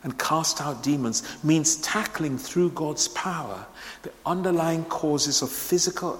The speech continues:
ailments. All sickness is of the enemy, is of the devil. The underlying causes of physical ailments, mental health conditions, and the afflictions that plague and pervade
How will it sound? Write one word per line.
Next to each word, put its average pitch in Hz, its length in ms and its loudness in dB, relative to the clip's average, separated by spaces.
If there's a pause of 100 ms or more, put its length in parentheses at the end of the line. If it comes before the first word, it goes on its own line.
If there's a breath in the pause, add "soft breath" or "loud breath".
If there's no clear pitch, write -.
ailments. 156 960 -4 (580)
All 214 100 -4
sickness 214 640 0
is 101 100 -6
of 107 140 -10
the 104 140 -2
enemy, 143 180 -10 (880)
is 160 140 -8
of 117 120 -10
the 123 100 -12
devil. 123 460 -12 (260 loud breath)
The - 80 -20 (100)
underlying 180 580 2
causes 165 520 2
of 151 80 2
physical 180 760 -4
ailments, 151 1000 -4
mental 170 460 0
health 151 460 0
conditions, 131 1120 -10 (520 loud breath)
and 127 120 -4
the 131 80 0
afflictions 127 1120 -6 (220 loud breath)
that 113 260 -12
plague 110 520 -4
and 110 180 -10
pervade 104 580 -8